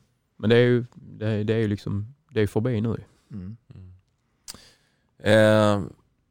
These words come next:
Speaker 3: ja, hoppa vidare till Lugi där, och kanske möjligtvis en kontroversiell fråga till dig, Kenneth, men Lugi för mig är en stormakt i, i, i svensk handboll,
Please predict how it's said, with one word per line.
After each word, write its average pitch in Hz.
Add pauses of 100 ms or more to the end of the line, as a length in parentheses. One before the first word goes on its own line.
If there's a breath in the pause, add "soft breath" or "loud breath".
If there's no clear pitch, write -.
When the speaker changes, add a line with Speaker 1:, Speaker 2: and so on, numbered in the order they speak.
(260)
Speaker 3:
ja, 143
hoppa 156
vidare 160
till 151
Lugi 104
där, 92
och 110 (760)
kanske 120
möjligtvis 113
en 104
kontroversiell 120
fråga 120
till 113
dig, 95
Kenneth, 95
men 107 (840 loud breath)
Lugi 139
för 123
mig 123
är 107
en 104
stormakt 110
i, 104
i, 98
i 98
svensk 98
handboll, 95